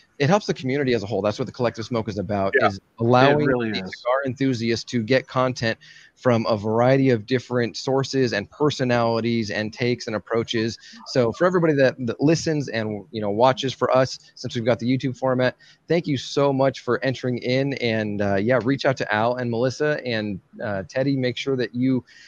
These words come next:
Speaker 1: you do that within the week, because if not, then, well, uh, you lost your package.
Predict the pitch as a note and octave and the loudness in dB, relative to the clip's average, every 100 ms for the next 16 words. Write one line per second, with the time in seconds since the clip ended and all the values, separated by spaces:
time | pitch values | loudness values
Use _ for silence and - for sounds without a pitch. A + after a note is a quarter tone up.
0 | - B2 C3 D#3+ D#3 C#3+ D3 E3 D3 G3+ | -6 -2 2 2 2 2 0 0 0 0
1 | A#3 - D3+ E3 D#3 D3+ C3 - - C3 | -2 -6 -6 0 2 2 0 -8 -4 -4
2 | C3 C3+ C3+ C3+ B2+ A#2+ A2+ G2+ G#2+ A2 | 0 0 0 -2 0 0 -2 -2 0 0
3 | G2+ G2 F#2 - G#2+ - A2+ A#2 C#3 B2 | 0 -4 -8 -12 -16 -4 -2 2 0 0
4 | A2 A#2+ A#2+ - D2 | -6 -2 -2 -2 -14